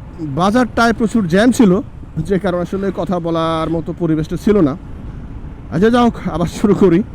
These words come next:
যেটা বলতেছিলাম যে এই যে বর্তমানের যেই অসুস্থতা বা এই জ্বর, যারই যেটাই বলি না কেন, ভাইরাস জ্বর বা সিজনাল ফ্লু যাই বলি না কেন,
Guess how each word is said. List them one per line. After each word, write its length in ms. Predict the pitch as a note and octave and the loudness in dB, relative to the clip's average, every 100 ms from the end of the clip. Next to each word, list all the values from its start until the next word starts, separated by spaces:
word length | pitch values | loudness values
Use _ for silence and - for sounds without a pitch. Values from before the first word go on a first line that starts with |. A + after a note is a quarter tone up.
| - - - - - - - - - - G#2 A#2+ | -14 -14 -14 -14 -12 -12 -10 -10 -10 -10 -8 -4
যেটা 200 | D#3 G#3 | -4 0
বলতেছিলাম 720 | E3 F3 A3+ F#3 F#3+ C#4+ C#4+ | 0 0 0 2 2 2 2
যে 300 | F#3+ G3 F#3+ - - - - - - - - | 4 4 2 -2 -10 -12 -14 -14 -14 -12 -6
এই 340 | F3 F#3+ F#3+ | 0 4 4
যে 160 | F#3+ G3 | 4 2
বর্তমানের 720 | F3+ G3+ G3+ A3+ A3 A3 G3+ | 4 2 2 0 2 2 2
যেই 300 | G#3 G3+ G#3 - - - - - - - | 2 2 2 -4 -14 -14 -14 -16 -12 -6
অসুস্থতা 720 | D#3+ A3+ A3+ - G#3 E3 A#3 - - - - - - - | 0 2 2 0 -2 -2 -4 -8 -14 -14 -16 -14 -12 -6
বা 120 | B2+ | -2
এই 340 | C#3+ D3 D3 C#3 - - - - C#3+ | 0 2 0 0 -6 -16 -16 -12 -4
জ্বর, 280 | C#3 G#3+ A#3+ | 2 4 4
যারই 280 | F#3+ E3+ F3 | 4 2 0
যেটাই 300 | D#3+ E3 G3+ | -2 -2 0
বলি 200 | E3+ F3 | 2 2
না 140 | F3 | 2
কেন, 260 | C3+ B2+ D#3+ | 0 -2 -4
ভাইরাস 460 | - B2+ D3 C#3+ C#3+ | -4 -4 -2 -4 -2
জ্বর 280 | C#3+ C#3+ | -2 -2
বা 280 | B2+ C3+ B2+ - - - - - | -2 -4 -4 -8 -14 -14 -14 -4
সিজনাল 360 | D#3 E3 E3 D#3+ | 0 2 2 0
ফ্লু 320 | F#3+ F#3+ F3 | 2 2 2
যাই 240 | E3 G3+ | 2 4
বলি 220 | A3 A3 | 4 4
না 120 | G#3 F3+ | 2 2
কেন, 200 | D3+ | 0